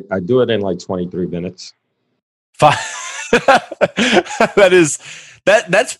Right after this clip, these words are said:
Speaker 2: that's certainly more push-ups than I've ever done in a day. And, like, you'll see, you see people who, who will be able to rep out a set of, like, a hundred push-ups, and they'll, they'll feel real, real good about themselves. But the, the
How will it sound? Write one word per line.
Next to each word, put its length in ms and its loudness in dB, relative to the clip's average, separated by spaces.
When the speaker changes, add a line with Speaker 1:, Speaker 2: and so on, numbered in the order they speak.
Speaker 2:
that's 360 -2
certainly 300 0
more 120 4
push-ups 340 0
than 100 0
I've 160 2
ever 160 2
done 400 0
in 120 -6
a 60 -2
day. 340 2
And, 160 0
like, 280 2
you'll 200 2
see, 200 -4
you 80 -8
see 140 -4
people 200 2
who, 340 2
who 160 2
will 280 0
be 80 0
able 120 2
to 40 2
rep 200 2
out 120 4
a 60 0
set 180 0
of, 80 -4
like, 160 -2
a 60 -4
hundred 340 -4
push-ups, 460 0
and 180 -8
they'll, 120 -2
they'll 120 -2
feel 320 0
real, 480 4
real 200 2
good 160 4
about 220 4
themselves. 380 0
But 120 -4
the, 140 -8
the 280 4